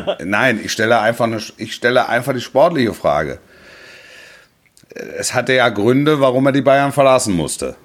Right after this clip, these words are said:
Speaker 2: oder verlassen hat. So,
Speaker 1: Und es
Speaker 2: wenn
Speaker 1: hatte
Speaker 2: sie
Speaker 1: sicherlich auch Gründe, warum er in Lyon zum Beispiel zuletzt fast gar nicht mehr zum
Speaker 2: Korrekt,
Speaker 1: Beispiel war, ne?
Speaker 2: korrekt.
Speaker 1: Ja.
Speaker 2: So, das, das Einzige, was die beiden verbindet, die beiden Parteien verbindet, ist eine erfolgreiche gemeinsame Vergangenheit.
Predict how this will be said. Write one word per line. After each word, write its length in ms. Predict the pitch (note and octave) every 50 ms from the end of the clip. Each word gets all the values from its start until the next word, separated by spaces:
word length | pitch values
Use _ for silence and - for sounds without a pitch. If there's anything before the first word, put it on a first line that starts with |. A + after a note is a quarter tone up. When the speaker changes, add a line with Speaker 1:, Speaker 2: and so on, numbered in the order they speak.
| -
Speaker 2:
oder 200 | - F2+ F#2+ F#2
verlassen 480 | F2 - G#2 G2+ G2+ G#2 F#2+ G2 G2+ F2+
hat. 240 | F2+ E2+ D#2 - - _ _ _ _ _ _ _ _ _ _ _ _ _
So, 100 | - F#2+
Speaker 1:
Und 60 | F2+ E2+
es 40 |
Speaker 2:
wenn 80 | F#2 G#2+
Speaker 1:
hatte 80 | A2 G#2
Speaker 2:
sie 100 | A2 A2
Speaker 1:
sicherlich 360 | C3 D3 D#3 C#3+ C#3 C#3+ C#3+ C#3+
auch 180 | C3+ D3 -
Gründe, 380 | - C3+ C3+ C#3+ D3+ D#3+ D#3 D#3
warum 320 | D#3 C#3+ C3 C3 C3+ C#3
er 180 | C#3+ C#3 B2+ G2+
in 260 | A#2+ B2 B2 A#2 - - -
Lyon 360 | G#2+ A2 A2+ G#2+ A2+ B2+ C3+ C3
zum 140 | - - B2
Beispiel 260 | A#2+ A#2+ G#2+ - -
zuletzt 540 | - - A#2 A2 G#2+ G#2+ - - - _ _ _ _ _
fast 200 | - A#2 - -
gar 140 | - F#2 G#2
nicht 100 | A2 A2 A2
mehr 120 | G#2 F#2
zum 100 | - -
Speaker 2:
Korrekt, 520 | - D#3 C#3+ C#3 C#3 C#3 C3+ B2 G2+ E2+
Speaker 1:
Beispiel 140 | - - - -
war, 40 |
ne? 40 | -
Speaker 2:
korrekt. 420 | - D3 C3+ B2+ B2 G#2 E2+ - A2 - - -
Speaker 1:
Ja. 40 | F#2
Speaker 2:
So, 160 | G2+ A#2+ A#2+
das, 240 | G#2+ A2+ G#2 - -
das 180 | - A#2 G#2 -
Einzige, 420 | - B2+ C3+ C#3 C3+ C#3+ C#3 C#3+
was 120 | C3+ B2+ -
die 80 | C3 B2+
beiden 580 | - G#2 G#2 A#2 C3 C3 C#3 C#3 C#3+ C#3+ C3+ - -
verbindet, 760 | - - B2 G#2 - - A#2 B2+ C#3+ D#3+ F3+ G3+ G#3 G3+ - - _ _ _ -
die 100 | G#2+ G#2
beiden 240 | F#2+ G2+ G#2+ A2 A2
Parteien 360 | A#2 G#2+ - A2+ G#2+ A2+ G#2+
verbindet, 500 | - G#2+ F2 F#2 A2 A#2+ C#3+ D#3 D#3 D3
ist 140 | G#2+ G#2+ G#2
eine 200 | - - G2+ G#2
erfolgreiche 760 | F#2+ F#2+ F#2+ - - A#2+ C3 B2 - C3+ C3+ C3 B2 C3 C3
gemeinsame 840 | A#2+ A2+ G2 F2+ F2+ F#2+ G2 G#2 A#2 B2+ C3 B2 B2+ A#2+ A#2+ A#2 A#2
Vergangenheit. 760 | A2 - G2 F2+ F#2+ G2+ G2+ A2 B2+ B2+ C#3 D3+ F3+ A3 A#3